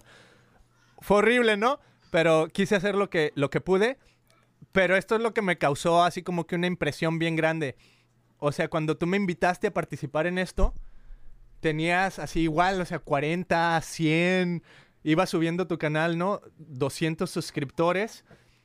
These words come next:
Y conforme pasaban los meses, yo nomás veía así como, "Wow, dos mil, tres mil,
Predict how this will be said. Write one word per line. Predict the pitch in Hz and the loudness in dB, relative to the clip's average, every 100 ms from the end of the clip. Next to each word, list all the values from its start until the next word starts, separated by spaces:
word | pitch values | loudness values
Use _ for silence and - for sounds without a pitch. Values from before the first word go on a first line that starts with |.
| _ _ | _ _
Y | 156 156 | -4 -4
conforme | 165 147 156 156 | -4 -4 -4 -2
pasaban | 143 156 175 214 | -4 0 0 2
los | 196 | 0
meses, | 185 202 285 247 | 0 -2 -2 -4
yo | 170 | -2
nomás | 170 185 180 | -2 -2 -2
veía | 175 | -4
así | 165 | -6
como, | 131 110 | -8 -6
"Wow, | 107 180 135 | -2 -2 0
dos | 127 - | -2 -2
mil, | 139 175 175 143 - | -2 -2 -2 -6 -8
tres | 143 113 | -8 -6
mil, | 135 160 170 147 | -4 -4 -4 -6